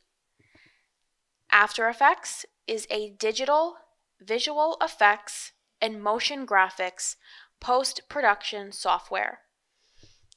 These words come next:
It works in conjunction mostly with Adobe Premiere Pro, but it al-, is also compatible with Photoshop and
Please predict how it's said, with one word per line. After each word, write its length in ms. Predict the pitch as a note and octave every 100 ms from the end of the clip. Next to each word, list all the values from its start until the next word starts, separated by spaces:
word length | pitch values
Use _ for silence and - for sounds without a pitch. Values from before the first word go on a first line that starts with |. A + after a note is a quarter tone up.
| _ _ -
It 180 | A#3 A#3
works 300 | A#3+ B3 -
in 160 | A#3 A3+
conjunction 760 | A3+ A3 A#3+ D4+ - D#4+ D#4+
mostly 440 | B3+ A3+ - B3+ B3
with 240 | G#3+ G#3 -
Adobe 480 | G#3+ G3+ G#3+ G#3 G#3+ -
Premiere 360 | A3 G3+ F#3+
Pro, 480 | - - G#3 C4 E4 - _ - - _
but 180 | - A3
it 100 | G#3 -
al-, 240 | F3 F3 -
is 140 | A3+ -
also 300 | A3+ A#3+ C#4
compatible 760 | C#4 C4 A#3 A3 A3+ C#4 D#4+
with 320 | B3 G#3 G3+ - -
Photoshop 520 | A3 A3 - G#3 G3 G3
and 300 | G#3 G#3 G3+